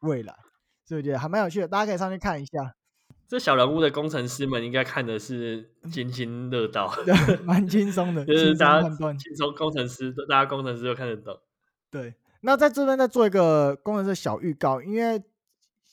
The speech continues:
Speaker 1: 这个下个，接下来的六日是三月二十七号和二十八号，那是工程师的最后一场的主场的战役，所以他有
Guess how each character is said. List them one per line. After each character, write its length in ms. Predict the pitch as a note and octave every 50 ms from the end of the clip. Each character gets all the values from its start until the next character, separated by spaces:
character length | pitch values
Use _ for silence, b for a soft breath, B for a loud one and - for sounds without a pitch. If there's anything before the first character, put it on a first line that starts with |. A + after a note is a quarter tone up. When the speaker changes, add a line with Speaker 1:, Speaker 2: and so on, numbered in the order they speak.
| _ _
Speaker 1:
这 100 | - C4+
个 220 | A3 A3+ G3+ F3
下 260 | E3+ - - C4 A3+
个， 160 | G3+ F#3 E3 D3
接 240 | - - - A#3
下 160 | A#3+ A#3 C4+ A#3+
来 140 | G3 F3
的 460 | D3+ D3+ D#3 D3 D3 C#3 C3+ C#3 D3 _ -
六 220 | G3+ A3+ F#3 E3+
日 140 | F3 F3 D#3
是 100 | D3 F#3
三 220 | E3+ - F3 E3
月 80 | F3 F3
二 100 | - E3+
十 140 | D#3+ - C#3+
七 180 | - - C#3
号 60 | C3+ C#3
和 80 | D#3 D#3
二 120 | - C#3+
十 80 | B2+ - _
八 180 | - A2+ A2 G#2+
号， 240 | A#2 A#2 - - _ _ _ _ -
那 180 | G3+ F#3+ F#3
是 320 | F3+ - G#3+ G3+ F3 D#3+ _ _ _ _ _ _ _ _ _ _ _ _ -
工 200 | - G3+ A3 G3+
程 180 | - F3+ E3
师 160 | D#3 - F3
的 140 | D#3+ D#3 C#3+
最 280 | C3+ _ _ - G#3 F#3
后 240 | E3 E3+ F3 D#3+ -
一 120 | - F3
场 320 | D#3 - - G#2+ G2+ - B2+ -
的 200 | - B2 A2+ A2+
主 280 | - _ - C#3+ D#3+ E3
场 200 | - E3+ C3 A2
的 80 | G#2+
战 240 | G#2 - C#3 A#2+ A2+ G#2+
役， 180 | A#2+ A#2 F#2 _ b b b b
所 160 | b - G#3
以 20 | G3
他 140 | F#3+ G3 G3+
有 260 | F#3+ E3+ D#3 C#3+